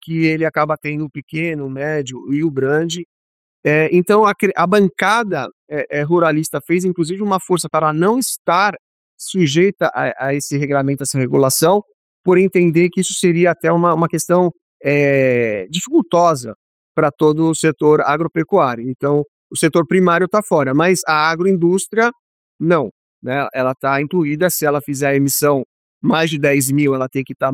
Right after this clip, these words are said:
sendo monitorada, e se ela fizer mais de vinte e cinco mil toneladas por ano, ela vai precisar tá sujeita a esse sistema.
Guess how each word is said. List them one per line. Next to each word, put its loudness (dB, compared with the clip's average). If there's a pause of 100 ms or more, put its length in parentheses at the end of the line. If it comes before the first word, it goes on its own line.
(100)
sendo 0
monitorada, 2 (340)
e -4
se 0
ela 2
fizer 2
mais 2
de -4
vinte 2
e -4
cinco -4
mil 4 (220)
toneladas 2
por 2
ano, 2
ela 0
vai -4
precisar -4
tá -8
sujeita -4
a -4
esse -4
sistema. -4